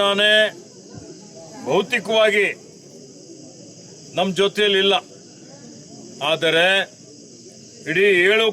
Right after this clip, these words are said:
ಕೋಟಿ ಕರ್ನಾಟಕ ಜನರ ಮನಸ್ಸಿನಲ್ಲಿ ಅರ್ಜುನ್ ಆನೆ ನೆಲೆಸಿದ್ದಾನೆ. ಅರ್ಜುನ್ ಆನೆ ಬಗ್ಗೆ ಹೇಳಬೇಕು ಅಂತ ಹೇಳಿದ್ರೆ ಮನೆ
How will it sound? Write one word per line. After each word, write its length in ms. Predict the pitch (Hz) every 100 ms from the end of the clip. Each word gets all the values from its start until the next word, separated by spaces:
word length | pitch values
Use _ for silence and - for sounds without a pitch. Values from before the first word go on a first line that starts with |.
| -
ಕೋಟಿ 320 | 202 202 220 202 160 - - - - - - - - - - - - - - -
ಕರ್ನಾಟಕ 600 | 156 175 196 208 208 202 202 196 160 160
ಜನರ 320 | 180 196 202 190 160 - - - - - - - - - - - 139 147
ಮನಸ್ಸಿನಲ್ಲಿ 800 | 185 233 - 208 196 190 214 202 175 - - - - - - - - 160
ಅರ್ಜುನ್ 340 | 165 156 208 185 180
ಆನೆ 220 | 190 196 175 - 147 - 139 143 - 143 151
ನೆಲೆಸಿದ್ದಾನೆ. 680 | 185 196 196 160 160 143 107 - - - - - - - 208 196
ಅರ್ಜುನ್ 340 | 156 214 208 202
ಆನೆ 160 | 208 208
ಬಗ್ಗೆ 200 | 202 185 185
ಹೇಳಬೇಕು 400 | 196 196 202 202 208
ಅಂತ 120 | 165
ಹೇಳಿದ್ರೆ 320 | 190 202 208 190 165 - 147
ಮನೆ 180 | 170 208